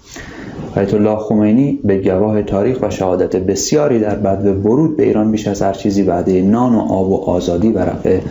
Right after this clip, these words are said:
فقر و تبعیض رو می‌ده. امروز اما با گذشت تقریباً سی و پنج سال از آن روزها، آمارها و اسناد نه تنها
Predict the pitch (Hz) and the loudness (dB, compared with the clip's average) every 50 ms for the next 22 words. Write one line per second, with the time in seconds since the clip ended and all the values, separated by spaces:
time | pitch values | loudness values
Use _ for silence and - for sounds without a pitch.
0 | - - - - - - - 95 - - - 95 87 87 90 - 87 87 - - | -10 -14 -16 -18 -12 -6 -4 -4 -2 0 0 0 0 -2 -2 -4 -4 -4 -2 -2
1 | - 117 107 76 76 76 76 76 76 - - - - - - - - - - - | 0 0 0 0 -2 -2 -2 -2 -2 -2 -4 -6 -10 -12 -14 -16 -18 -18 -14 -12
2 | - - - - - - - - - - 135 135 143 127 131 127 123 127 123 120 | -12 -10 -10 -10 -12 -12 -12 -12 -4 0 2 2 4 4 4 4 4 4 4 4
3 | 120 120 117 113 113 98 95 95 95 - 113 110 - 101 90 85 90 87 95 104 | 2 2 2 2 0 0 0 0 0 -2 -2 -2 -2 -2 -2 0 0 0 0 0
4 | 110 107 - - - 127 120 123 - 135 139 117 92 90 90 85 - - - - | 0 -2 -2 -2 0 0 0 0 0 0 0 0 0 -2 -2 -4 -4 -4 -4 -4
5 | 85 82 - 85 82 80 - - - - - 98 104 107 113 117 113 113 117 - | -4 -2 -2 -2 -2 -2 -4 -6 -6 -6 -4 -2 0 2 2 2 2 0 -2 -2
6 | 143 147 151 147 - - 104 101 98 101 98 98 104 113 113 110 - - 90 - | 0 0 0 0 -2 -2 -2 0 2 2 0 0 0 0 0 0 -2 -2 -4 -6
7 | - - 120 117 117 - 170 160 - - 87 82 85 - 90 | -4 -4 -4 -2 0 0 0 -2 -2 -2 -4 -6 -4 -4 -4